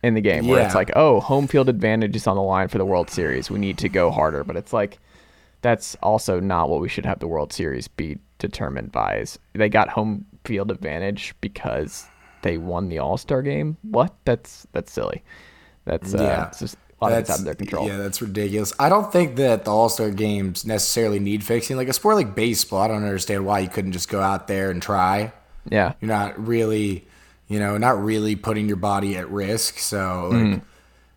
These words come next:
Speaker 2: I don't know. I, like, it used to be driven by pride, you know? Back in the day, they used to have pride before, you know, they had millions and millions of dollars each. They had a lot of pride in just winning.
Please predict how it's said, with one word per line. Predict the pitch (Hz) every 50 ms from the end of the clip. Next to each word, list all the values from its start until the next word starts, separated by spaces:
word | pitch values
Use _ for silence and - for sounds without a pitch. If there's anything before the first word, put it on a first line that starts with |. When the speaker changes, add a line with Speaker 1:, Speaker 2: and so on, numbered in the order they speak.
| _ -
Speaker 2:
I | - 110 117 120 120 110
don't | 110 110 110
know. | 107 107 107
I, | 104 107 107 - -
like, | 110 123 123 113 127
it | 156 175
used | 170 165 180 208 208 208 -
to | 214
be | 170 175 160
driven | 127 120 139 160 151 139 143 131
by | 127 117 104
pride, | 98 - - - 131 117 101 92 90 87 82 82
you | 95 104
know? | 107 107 107 104 104 101 98 107 110 - _ -
Back | 110 107 104 107 113 107 117 127 123 117 -
in | 120
the | 117 110
day, | 110 117 117 117 113 113 113 110
they | 101 101 113
used | 113 113 104 -
to | 117
have | 107 98 -
pride | - - 123 120 113 113 113 113 113 107 104
before, | 113 107 - - 120 113 110 110 110
you | 110 107 104
know, | 101 104 101 98 95 87 - - - - - - _ -
they | 120 113
had | 113 113 101
millions | 107 117 120 120 117 117 117 113 107
and | 110 113 113
millions | 113 113 113 113 110 107 101
of | 107 101
dollars | 110 107 107 107 104 98 95 107
each. | 110 107 98 101
They | - 113
had | 110 110
a |
lot | 107 117 110
of | 101 -
pride | - - 120 120 117 113 113 110
in | 110 107 101
just | 98 110 101 95 -
winning. | 101 101 107 117 110 95 87 82 78 87 104